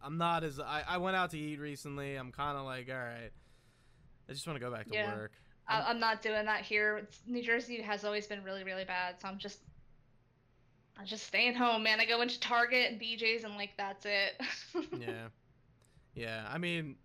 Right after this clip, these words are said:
Speaker 1: I mean, I'm going to the gym and, like, that's kinda it. Like, I, and I've <laughs> been seeing some apartments, but, like, other than that, it's not, like, not doing too much. Like, going to people's houses occasionally, but not, like, not huge groups. I started playing D and D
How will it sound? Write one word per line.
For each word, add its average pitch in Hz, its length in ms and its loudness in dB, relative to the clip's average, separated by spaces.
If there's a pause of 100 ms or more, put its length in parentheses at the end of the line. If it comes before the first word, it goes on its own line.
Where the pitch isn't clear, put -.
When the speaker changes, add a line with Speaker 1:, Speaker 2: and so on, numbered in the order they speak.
(160)
Speaker 1:
I 208 100 2
mean, 196 160 2
I'm 196 140 2
going 190 280 2
to 180 80 0
the 160 120 -2
gym 151 420 -2
and, 139 120 -4
like, 131 320 -8 (760)
that's 127 220 -4
kinda 120 260 -4
it. 120 320 -6 (160)
Like, 127 220 -6
I, 123 200 -4 (280)
and 127 120 -6
I've 117 160 -4 (280)
<laughs> 180 140 -2
been 170 180 -2
seeing 165 320 -4
some 143 160 -6
apartments, 127 640 -8
but, 127 160 -10
like, 127 160 -8
other 160 260 2
than 131 180 -6
that, 127 300 -2
it's 131 140 -14
not, 139 140 -4
like, 131 160 -12 (380)
not 165 200 -4
doing 120 180 -10
too 127 220 -12
much. 117 240 -8
Like, 135 100 -8
going 160 160 -2
to 135 80 -4
people's 127 300 -10
houses 123 420 -8
occasionally, 123 560 -10
but 120 140 -10
not, 127 160 -10
like, 123 140 -10
not 123 220 -8
huge 127 280 -14
groups. 123 260 -12
I 131 40 -12
started 202 200 0
playing 180 220 -2
D 160 160 -6
and 151 80 -6
D 208 180 -6